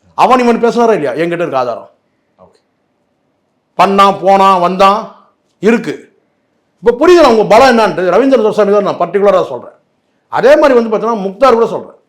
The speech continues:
Speaker 1: ஒரு ம-, மரியாதை, ஒரு லிமிட் இருக்கணும் எல்லாத்துக்குமே. உன், நீ போட்ட கோட்ல நீயே துப்பிக்க. சின்ன பையன் சார் அவன். அந்த
Speaker 2: நாம் தமிழர்ல
Speaker 1: இந்த ஸ்டாலின்
Speaker 2: ஸ்டாலின்
Speaker 1: பாரதி.
Speaker 2: பாரதி.
Speaker 1: சின்ன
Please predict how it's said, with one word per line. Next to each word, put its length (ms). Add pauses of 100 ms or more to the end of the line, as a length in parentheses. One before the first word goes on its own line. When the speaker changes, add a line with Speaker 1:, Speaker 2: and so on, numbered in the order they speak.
(300)
Speaker 1:
ஒரு 140 (200)
ம-, 220
மரியாதை, 320
ஒரு 120
லிமிட் 240
இருக்கணும் 240
எல்லாத்துக்குமே. 440 (1040)
உன், 200 (220)
நீ 160
போட்ட 300 (140)
கோட்ல 300
நீயே 260
துப்பிக்க. 380 (120)
சின்ன 220 (120)
பையன் 260
சார் 160
அவன். 180 (400)
அந்த 280 (640)
Speaker 2:
நாம் 260
தமிழர்ல 480
Speaker 1:
இந்த 160 (260)
ஸ்டாலின் 340
Speaker 2:
ஸ்டாலின் 260
Speaker 1:
பாரதி. 280
Speaker 2:
பாரதி. 20 (160)
Speaker 1:
சின்ன 140